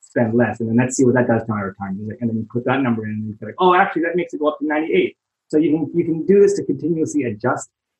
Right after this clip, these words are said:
how much you spend each year by adjusting where you travel and where you retire in. And that way you can adapt the study to basically work for a retirement period of infinite years, because each year you're retesting and recreating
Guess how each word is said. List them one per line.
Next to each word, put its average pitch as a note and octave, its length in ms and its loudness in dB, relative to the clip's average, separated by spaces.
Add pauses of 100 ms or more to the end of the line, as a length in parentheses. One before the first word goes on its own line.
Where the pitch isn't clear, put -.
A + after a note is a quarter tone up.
how C3+ 80 -2
much C3 200 0
you A#2+ 60 -2
spend C3+ 320 2
each C3+ 140 -2
year E3+ 140 2
by A#2+ 160 0
adjusting B2 560 -2 (140)
where B2+ 240 4
you A#2+ 220 2
travel B2 440 -2
and A#2 140 -4
where A2 140 -2
you A2+ 120 -4
retire A2 440 -6
in. D#3 320 -2 (460)
And A#2 300 0 (100)
that D3 240 0
way D3 80 2
you C3+ 240 0
can B2 160 -4
adapt A#2+ 520 0 (540)
the A#2+ 240 2
study C#3+ 600 2 (360)
to C3+ 220 0
basically D3+ 560 2
work C#3 340 0
for A#2 260 -2
a A#2+ 40 -2
retirement A#2 500 -2
period A2+ 260 -2
of G#2+ 200 -10 (120)
infinite B2 400 -2
years, F#2+ 240 -10 (240)
because A#2 380 -2 (100)
each D3+ 220 -10 (120)
year D3+ 240 4
you're A#2 220 4
retesting B2 640 0
and G#2 280 -8
recreating A#2 800 2